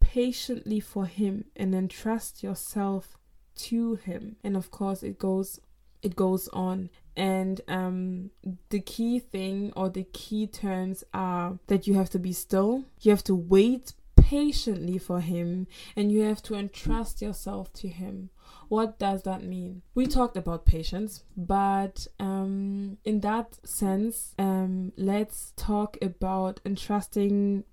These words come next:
patience and w-, wait, um, patiently waiting and being still. So you all know,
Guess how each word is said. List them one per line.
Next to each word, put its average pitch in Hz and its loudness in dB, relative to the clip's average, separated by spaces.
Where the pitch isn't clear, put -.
patience 202 2
and 185 0
w-, 180 -10
wait, 196 4
um, 175 2
patiently 208 6
waiting 196 2
and 180 0
being 196 0
still. 214 -2
So 214 6
you 208 4
all 208 2
know, 185 2